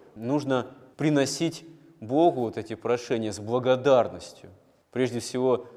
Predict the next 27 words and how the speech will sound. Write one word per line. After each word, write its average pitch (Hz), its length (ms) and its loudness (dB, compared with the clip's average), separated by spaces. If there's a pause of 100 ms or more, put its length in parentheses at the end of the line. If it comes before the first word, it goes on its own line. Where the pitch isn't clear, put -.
(120)
с 110 100 -12
благодарностью 127 1040 2 (380)
за 117 200 -4
то, 139 180 -2
что 127 240 -4
Он 117 160 -2
нам 127 340 -2 (280)
дарует 127 640 2
здесь 104 500 -6 (420)
спасение, 120 800 0
фактически 120 600 -6
дарует 135 560 6 (360)
самого 143 500 4
себя 135 440 4
в 135 100 -10 (120)
пищу 170 540 -2 (440)
для 123 140 -2
того, 131 240 4
чтобы 120 380 -2
мы 160 340 2 (460)
обожились, 107 960 -4
для 104 100 -6
того, 123 220 0
чтобы 117 440 -4 (380)
мы 147 380 0 (460)
стали 120 640 2 (200)
тем, 165 360 4